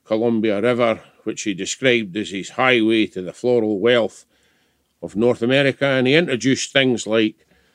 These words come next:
Rosa Charn and Cornus alba and Mahonia aquifolium and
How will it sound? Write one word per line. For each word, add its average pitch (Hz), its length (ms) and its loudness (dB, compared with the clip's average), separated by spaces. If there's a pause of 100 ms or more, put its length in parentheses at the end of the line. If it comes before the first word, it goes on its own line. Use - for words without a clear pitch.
(320)
Rosa 127 360 2
Charn 113 500 2 (420)
and - 220 -16 (220)
Cornus 143 800 0
alba 127 540 0
and 76 140 -18
Mahonia 131 560 2
aquifolium 117 1120 -4
and 69 120 -20